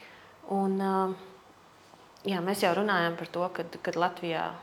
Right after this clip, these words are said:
N V O reizēm ļoti daudz dara un dara arī tā-, tādas lietas, ko neīsteno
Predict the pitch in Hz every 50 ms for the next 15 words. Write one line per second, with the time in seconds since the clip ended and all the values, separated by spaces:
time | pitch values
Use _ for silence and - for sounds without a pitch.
0 | - - - - 175 175 180 180 175 165 165 165 170 175 175 175 180 190 180 -
1 | - 180 - - - - 190 175 180 175 175 180 180 165 165 165 190 196 196 196
2 | 170 170 175 180 196 202 185 165 175 202 240 262 226 196 180 175 175 175 175 185
3 | 196 202 196 180 175 180 175 170 170 170 165 165 165 165 165 170 165 160 170 -
4 | - - 202 196 185 175 170 170 - 190 190 180 175 - - 190 202 202 190 196
5 | 185 - - - - 175 165 165 - - - - - - - - - - 196 202
6 | 190 170 165 - - - 170 165 165 165 160